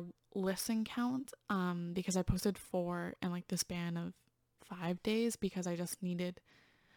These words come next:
well, first of all, I was just, like, playing around with everything and seeing if I was, like, natural at it and setting everything up and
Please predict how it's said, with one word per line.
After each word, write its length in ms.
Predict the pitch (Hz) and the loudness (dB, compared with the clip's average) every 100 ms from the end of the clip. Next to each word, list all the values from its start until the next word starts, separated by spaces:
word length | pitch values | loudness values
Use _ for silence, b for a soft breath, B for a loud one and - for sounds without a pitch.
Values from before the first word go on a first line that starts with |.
| b b b b - | b b b b 2
well, 100 | 208 | 2
first 240 | - 233 | 4 6
of 60 | 226 | 8
all, 80 | |
I 100 | 147 | 8
was 140 | 196 196 | 6 4
just, 220 | 240 - | 0 4
like, 180 | 262 - | 2 2
playing 320 | - 180 175 | 0 2 4
around 300 | 175 170 175 | 4 2 2
with 160 | 180 175 | 2 2
everything 500 | 175 170 180 175 175 | 0 0 0 0 0
and 100 | 175 | -2
seeing 500 | - 175 180 180 185 _ _ _ _ _ _ _ - - 220 | 0 2 2 0 -4 _ _ _ _ _ _ _ -20 0 6
if 160 | 220 | 8
I 140 | 214 202 | 10 8
was, 120 | 190 | 6
like, 140 | 196 | 4
natural 540 | 196 208 196 - 202 190 | 8 8 8 4 4 6
at 280 | 190 185 | 6 4
it 300 | 185 180 180 | 2 2 0
and 320 | 180 165 165 180 | 0 -2 -4 -4
setting 320 | 175 170 165 | -4 -2 -2
everything 340 | 160 160 170 - - | -4 -6 -8 -4 2
up 580 | 208 202 196 196 190 | 4 6 6 4 2
and 300 | 185 180 170 | 0 -2 -4